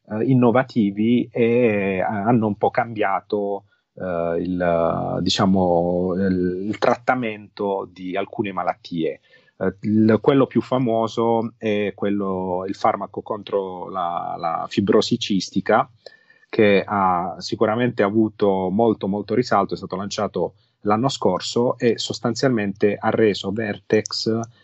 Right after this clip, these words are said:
la, una società monopolista nel trattamento della fibrosi cistica.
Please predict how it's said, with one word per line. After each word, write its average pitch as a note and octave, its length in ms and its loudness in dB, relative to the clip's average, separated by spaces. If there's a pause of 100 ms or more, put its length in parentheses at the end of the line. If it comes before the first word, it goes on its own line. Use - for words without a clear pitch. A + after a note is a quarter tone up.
(160)
la, G2+ 440 4
una A2+ 180 -4
società A#2 380 -2
monopolista A#2+ 760 0
nel G2 140 -2
trattamento G2+ 500 0
della F#2+ 140 2
fibrosi F#2 420 0
cistica. - 560 -4